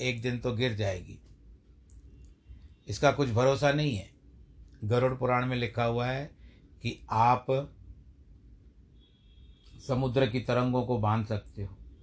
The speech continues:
लहरों को बांध सकते हो, शब्दों को पकड़ सकते हो, आप बिजली की तरंग को पकड़ सकते हो,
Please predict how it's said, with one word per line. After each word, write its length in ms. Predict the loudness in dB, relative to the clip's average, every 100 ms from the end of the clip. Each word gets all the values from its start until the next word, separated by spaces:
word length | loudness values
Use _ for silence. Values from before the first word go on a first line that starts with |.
| -20 -20 -10 -2
लहरों 340 | 4 4 4
को 140 | 2
बांध 240 | 2 2 2
सकते 340 | -6 -10 -12
हो, 160 | -14 -14 -20 -20 -20 -20 -20 -20 -20 -20 -20 -20 -20 -20 -20 -20 -20 -20 -20 -20 -20 -20 -8
शब्दों 380 | -2 0 4 4
को 100 | 4
पकड़ 320 | 2 2 0
सकते 360 | -4 -10 -14
हो, 160 | -16 -16 -20 -20 -20 -20 -20 -20 -20 -20 -20 -20 -20 -20 -20 -20 -20 -20 -20 -12 0
आप 160 | 0
बिजली 480 | 2 0 0 0 0
की 100 | 0
तरंग 340 | 2 2 2
को 100 | 0
पकड़ 300 | -2 -2 -4
सकते 380 | -4 -8 -12 -20
हो, 120 | -20